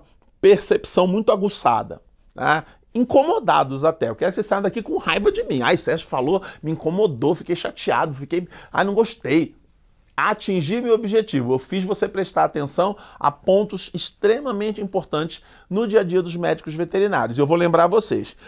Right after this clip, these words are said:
Como médicos veterinários, devemos ter em nossa prescrição produtos que entreguem valor, eficácia, segurança e suporte de informação, tá? Lembre-se,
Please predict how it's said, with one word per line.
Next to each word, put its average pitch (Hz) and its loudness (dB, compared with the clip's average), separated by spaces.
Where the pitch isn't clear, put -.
Como 156 2
médicos 190 0
veterinários, 151 0
devemos 180 2
ter 170 2
em 156 -2
nossa 190 0
prescrição 165 -2
produtos 175 4
que - -6
entreguem 135 0
valor, 147 4
eficácia, 180 0
segurança 208 2
e 214 -6
suporte 180 0
de 170 -6
informação, 170 -2
tá? 123 2
Lembre-se, 139 0